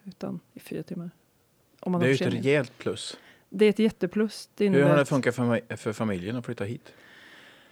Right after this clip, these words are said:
Speaker 1: Ja, men det
Speaker 2: Din man är göteborgare?
Speaker 1: Ja, min man är göteborgare. Riktig ur-göteborgare.
Speaker 2: Mm.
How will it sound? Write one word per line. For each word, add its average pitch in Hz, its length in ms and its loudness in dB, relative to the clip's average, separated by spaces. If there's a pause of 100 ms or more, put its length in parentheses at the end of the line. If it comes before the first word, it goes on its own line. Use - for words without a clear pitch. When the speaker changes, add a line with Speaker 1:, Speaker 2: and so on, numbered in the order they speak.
(140)
Speaker 1:
Ja, - 100 -8
men 254 160 2
det 247 200 6
Speaker 2:
Din - 80 6
man 160 220 6
är 156 40 2
göteborgare? 123 580 2 (300)
Speaker 1:
Ja, 247 160 6
min 262 160 8
man 269 200 6
är 269 40 6
göteborgare. 196 580 2 (220)
Riktig 196 880 0
ur-göteborgare. 165 1600 -2
Speaker 2:
Mm. 123 300 0